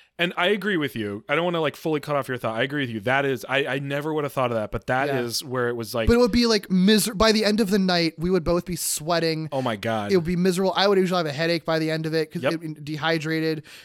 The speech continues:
Speaker 2: And, and, and, and that would be during times, I mean, and it wa-, when it was early enough, I would be, like, really anxious a lot of times. Still took me a long time to get over just, like, podcast anxiety in general.
Speaker 1: Sure.
Speaker 2: So I would usually have, like, a couple of shots or something beforehand,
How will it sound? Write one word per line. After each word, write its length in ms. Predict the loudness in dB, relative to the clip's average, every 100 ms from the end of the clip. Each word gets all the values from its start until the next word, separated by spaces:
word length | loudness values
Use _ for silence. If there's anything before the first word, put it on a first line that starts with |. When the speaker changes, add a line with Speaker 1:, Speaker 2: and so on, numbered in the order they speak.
| -6
Speaker 2:
And, 360 | 0 0 0 -4 0
and, 240 | 2 2 2
and, 260 | 4 4 2
and 240 | 2 2 2
that 120 | 2
would 120 | 0
be 100 | 0
during 300 | 0 0 0
times, 500 | -2 -2 0 -2 -4
I 80 | -2
mean, 160 | -2 -2
and 120 | -2
it 80 | 0
wa-, 140 | -2 -2
when 160 | -2 -2
it 20 |
was 140 | -2 -2
early 300 | 0 0 0
enough, 380 | -2 -4 -6 -16 -20 -4 4
I 160 | 6
would 100 | 6
be, 200 | 4 2
like, 120 | 0 0
really 300 | 0 0 -4
anxious 480 | -6 -4 -2 0
a 60 | 0
lot 180 | 0 0
of 60 |
times. 260 | 0 -4 -2
Still 140 | -4
took 100 | -4
me 80 | -2
a 80 | -2
long 360 | -2 -2 -4 -6
time 480 | -8 -8 -6 -8 -12 -16 -20 -6
to 100 | -2
get 180 | 2 2
over 280 | 4 2
just, 200 | 0 -2
like, 200 | -4 -6
podcast 580 | -4 -2 -2 0 -2 -2
anxiety 500 | -6 -4 -2 -2 -2
in 120 | -6
general. 440 | -6 -4 -2 -2 -4
Speaker 1:
Sure. 180 | -8 -6
Speaker 2:
So 160 | 2 4
I 120 | 4
would 100 | 4
usually 240 | 4 4
have, 120 | 2 0
like, 100 | -2
a 60 |
couple 220 | -4 -2
of 60 | -2
shots 380 | -2 -2 -2 -2
or 40 |
something 300 | -2 -2 -2
beforehand, 680 | -4 -2 2 2 2 2 2